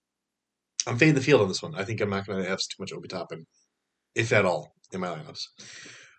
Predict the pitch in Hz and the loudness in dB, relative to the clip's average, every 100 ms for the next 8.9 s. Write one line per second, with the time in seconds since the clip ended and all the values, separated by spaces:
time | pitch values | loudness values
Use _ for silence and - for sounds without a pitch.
0 | _ 143 190 226 190 175 160 117 117 110 | _ 10 12 12 12 10 6 2 4 4
1 | 98 95 - 104 95 - 117 98 101 95 | 4 0 -4 -4 -2 0 0 2 2 2
2 | 95 101 95 95 98 104 98 101 87 98 | 0 -4 -4 -2 0 0 0 -2 -2 -2
3 | 95 - 117 113 107 98 87 - 95 95 | -2 -2 -2 0 2 0 -2 -6 -6 -6
4 | - - 98 95 95 - 95 95 - - | -8 -6 -4 -4 -8 -6 -2 -2 -4 -16
5 | - - - 98 95 92 98 104 143 131 | -20 -20 -12 0 2 4 0 4 6 6
6 | 139 120 123 107 98 - _ _ _ _ | 4 2 4 4 4 -2 _ _ _ _
7 | 110 104 101 107 101 98 98 101 98 - | 0 2 0 -6 -2 -2 0 -2 -2 -2
8 | 101 107 98 95 101 98 101 95 - | -2 -2 -2 -4 -6 -6 -4 -4 -6